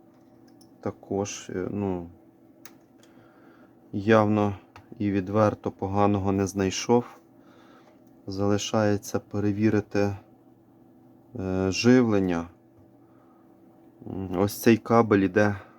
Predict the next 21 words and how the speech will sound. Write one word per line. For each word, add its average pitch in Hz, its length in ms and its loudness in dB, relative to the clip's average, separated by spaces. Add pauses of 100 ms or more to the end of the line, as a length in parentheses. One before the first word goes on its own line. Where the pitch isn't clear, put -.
(300)
на 95 240 -4
плату, 95 580 2 (260)
яка 92 260 -4
відповідає 92 720 0
за 95 180 -6
радіо, 113 400 -4
ось 98 200 -6
там, 95 280 -6
ну 98 160 -2
і 95 60 -2
плюс 95 540 -4 (840)
індикація 95 760 0
і - 20 -4
так 90 260 -8
далі. 95 420 0 (2000)
Е, 92 460 -2
є 107 460 4 (540)
пін 107 300 2
В 101 140 4
Ц - 240 -4
Ц, 131 420 2